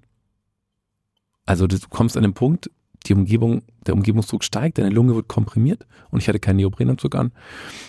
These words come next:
dann bin ich abgetaucht und normalerweise kommst du wieder nach oben an die Oberfläche. Und dann bin ich an einen Punkt gekommen und auf einmal bin ich gefallen und hab mir gedacht,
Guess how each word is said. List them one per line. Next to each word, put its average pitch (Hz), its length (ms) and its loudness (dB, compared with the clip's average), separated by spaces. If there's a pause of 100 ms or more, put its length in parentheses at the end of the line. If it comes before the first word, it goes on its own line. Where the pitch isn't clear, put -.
(160)
dann 101 80 4
bin 92 100 2
ich 95 120 -4
abgetaucht - 640 -2
und - 160 0
normalerweise 101 460 4
kommst 117 220 0
du 110 100 2
wieder 101 100 4
nach 98 100 2
oben 120 180 2
an 90 40 0
die 92 80 0
Oberfläche. 110 480 -2
Und 95 60 -2
dann 90 100 0
bin 113 120 2
ich 123 100 -2
an - 60 -2
einen - 80 0
Punkt 175 220 0
gekommen 131 300 -2
und - 60 -10
auf - 120 -6
einmal 110 100 0
bin 107 100 0
ich 101 100 -8
gefallen 120 440 -2
und 92 80 -2
hab 90 100 -8
mir - 60 -2
gedacht, - 240 -4